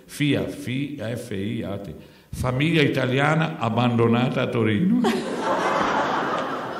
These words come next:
Chi è quello? Come si chiama più l'amministratore delegato? Minchione, come si chiama?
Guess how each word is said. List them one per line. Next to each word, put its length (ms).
Chi 160
è 160
quello? 380
Come 200
si 180
chiama 280
più 180
l'amministratore 720
delegato? 440
Minchione, 580
come 120
si 140
chiama? 160